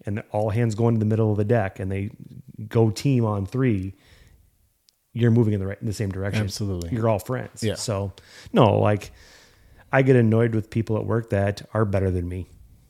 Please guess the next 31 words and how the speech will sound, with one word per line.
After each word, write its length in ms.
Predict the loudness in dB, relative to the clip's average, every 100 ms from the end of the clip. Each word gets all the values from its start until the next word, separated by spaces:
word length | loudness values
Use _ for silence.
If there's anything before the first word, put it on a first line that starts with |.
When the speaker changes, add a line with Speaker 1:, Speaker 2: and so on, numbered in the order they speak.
| _ _ _ -6
Speaker 2:
Mm. 120 | -4
Speaker 1:
You 40 | -4
know, 60 |
or 240 | 0 2 4
they, 200 | 2 0
they, 500 | 2 2 4 0 -4 -18 -4
they 100 | -2
process 460 | 0 -2 -2 -2 -2
things 220 | -2 -2
better 400 | 0 0 0 -2
than 260 | -2 -4
me 140 | -4 -6
or 100 | -8
faster 400 | -2 0 0 0
than 160 | 0
me, 120 | 0 -2
or 80 |
they're 100 | -4
smarter 360 | -6 -2 -2 0
than 140 | -2
me. 80 | -2
I 80 | 4
get 100 | 6
annoyed 200 | 6 4
with 120 | 2
that, 220 | 0 -4
but 200 | 0 0 -2 -14 -2
it 140 | -2
challenges 440 | 2 2 2 2 0
me 280 | 2 2
to 400 | 0 0 2 0